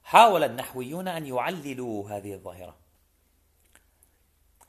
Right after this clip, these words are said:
التعليل النحوي ليس تعليلاً فلسفياً لمياً ينطلق من علة الأشياء كما هي في الواقع ونفس الأمر.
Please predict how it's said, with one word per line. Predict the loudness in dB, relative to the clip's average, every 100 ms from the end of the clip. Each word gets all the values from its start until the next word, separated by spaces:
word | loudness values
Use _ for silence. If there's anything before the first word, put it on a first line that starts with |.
| -16
التعليل | -6 -2 0 -2
النحوي | -6 -10 -8 -8 -6
ليس | -4
تعليلاً | -4 -2 -2 -4 -4 -6
فلسفياً | -6 -6 -4 -6 -6 -8 -8 -8 -8
لمياً | -6 -8 -8 -8 -10 -8 -8
ينطلق | -6 -10 -8 -10 -10 -10
من | -10 -8
علة | -8 -8 -8
الأشياء | -10 -12 -10 -10 -10
كما | -10 -10 -10
هي | -8 -8
في | -8
الواقع | -6 -4 -4 -8
ونفس | -14 -14 -14
الأمر. | -14 -14 -20